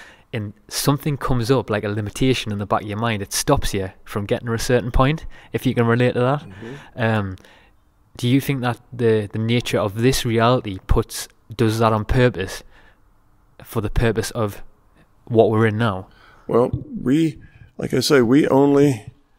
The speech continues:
Speaker 2: can work to the capacity that our biology gives us. Okay? We can only think so much, go so deep, and we can only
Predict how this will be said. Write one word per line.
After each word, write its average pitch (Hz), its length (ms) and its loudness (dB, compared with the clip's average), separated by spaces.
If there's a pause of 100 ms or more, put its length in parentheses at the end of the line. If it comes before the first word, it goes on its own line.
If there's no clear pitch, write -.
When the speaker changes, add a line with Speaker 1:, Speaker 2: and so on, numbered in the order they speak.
(280)
Speaker 2:
can 110 180 0
work 131 240 6
to 131 80 0
the 120 120 0
capacity 110 840 2 (540)
that 110 240 4 (440)
our 107 140 2
biology 113 640 4
gives 143 300 0
us. - 300 -6 (720)
Okay? - 260 -10 (160)
We - 140 -10
can 117 100 -6
only 113 180 2
think 127 240 2
so 123 160 2
much, 120 340 0
go 113 140 0
so 113 200 -2
deep, 135 400 -2 (380)
and 139 320 2
we 127 200 2
can 127 200 -6
only 135 540 0